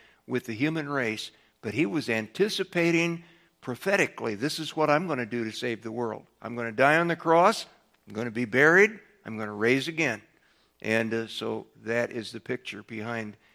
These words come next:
uh, baptism. So understand, it isn't baptism that ever saved anybody. If ba-, listen, if baptism would save anybody,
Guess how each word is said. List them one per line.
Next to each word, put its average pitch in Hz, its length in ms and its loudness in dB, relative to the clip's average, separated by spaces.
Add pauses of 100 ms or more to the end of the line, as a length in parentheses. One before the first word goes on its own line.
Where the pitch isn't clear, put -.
(340)
uh, 113 120 -12
baptism. 131 680 -6
So 120 300 -4
understand, 202 680 -2 (160)
it 123 140 -4
isn't 156 220 -4
baptism 123 600 -4
that 107 140 -6
ever 113 180 -6
saved 135 340 -6
anybody. 117 480 -8 (720)
If - 140 -4 (240)
ba-, 123 180 -2
listen, 156 480 -2
if 113 180 -6
baptism 160 580 -2
would 143 160 -10
save 143 300 0
anybody, 120 560 -2